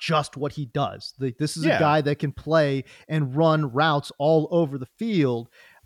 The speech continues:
Speaker 1: Um, and, and so to kind of pigeonhole, and, and you would think of all the teams, uh, Tampa Bay would know that the most about Mike Evans, that this guy can actually run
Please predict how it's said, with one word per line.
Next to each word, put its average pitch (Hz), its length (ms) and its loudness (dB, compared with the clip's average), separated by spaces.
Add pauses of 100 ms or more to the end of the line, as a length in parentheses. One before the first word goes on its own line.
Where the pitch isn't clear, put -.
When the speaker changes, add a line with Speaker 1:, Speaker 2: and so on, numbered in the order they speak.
Speaker 1:
Um, 147 520 0
and, 180 260 -2
and 180 120 -2
so 175 160 2
to 151 80 0
kind 196 220 -2
of - 100 -6
pigeonhole, 151 640 0
and, 220 220 -4
and 240 160 4
you 311 80 6
would 294 120 0
think 240 160 0
of 220 140 2
all 285 260 4
the 240 120 0
teams, 135 680 -10 (460)
uh, 123 200 -10
Tampa 226 340 0
Bay 254 320 4
would 196 180 -2
know 190 200 4
that 165 260 4
the 165 80 0
most 202 340 0
about 131 220 -4
Mike 127 240 -6
Evans, 117 260 -6
that 127 140 -8
this 170 160 -4
guy 143 180 -2
can 143 160 -8
actually 139 320 -6
run 127 400 0